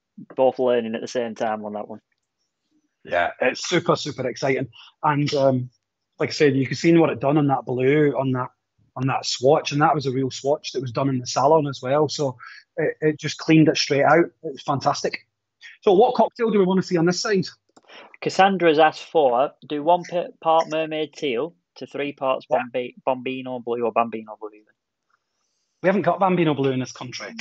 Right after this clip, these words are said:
Speaker 1: Discontinue, whatever you wanna say. You got, have you not got any?
Speaker 2: No, that's, uh, Bambino blue. Was that not?
Speaker 1: Yeah, yeah, it was,
Speaker 2: Ah.
Speaker 1: but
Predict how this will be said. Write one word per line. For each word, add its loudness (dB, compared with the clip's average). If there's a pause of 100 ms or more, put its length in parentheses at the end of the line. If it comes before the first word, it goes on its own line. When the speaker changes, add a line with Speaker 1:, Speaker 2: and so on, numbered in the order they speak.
(320)
Speaker 1:
Discontinue, -2
whatever 6
you 0
wanna 0
say. 2
You -4
got, -4
have -4
you 2
not 4
got 0
any? -16 (1000)
Speaker 2:
No, 4
that's, 2
uh, 4
Bambino 2
blue. 2
Was -2
that -2
not? 2 (420)
Speaker 1:
Yeah, 2
yeah, 2
it 0
was, 2
Speaker 2:
Ah. -4 (100)
Speaker 1:
but -16